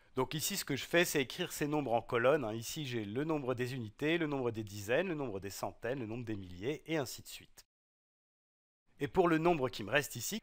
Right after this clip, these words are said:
quatre cent soixante-deux unités, eh bien, je vais faire la même chose, je, je vais les écrire ici, en gardant les colonnes. Donc j'ai un deux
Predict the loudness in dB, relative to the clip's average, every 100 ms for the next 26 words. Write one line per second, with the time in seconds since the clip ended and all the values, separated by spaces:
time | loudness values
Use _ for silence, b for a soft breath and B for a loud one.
0 | -4 -2 0 0 0 -2 -2 -4 -4 -2
1 | -2 -2 -6 0 0 2 -2 -2 2 2
2 | 2 -2 -4 -4 -2 -6 -8 -4 -2 -2
3 | -4 -6 -6 -8 -10 -6 -6 -6 -10 -14
4 | b b b b 2 6 6 6 4 2
5 | 0 2 0 0 -6 -4 -2 -2 -4 -10
6 | -8 -8 -8 -6 -6 -4 -2 -2 -2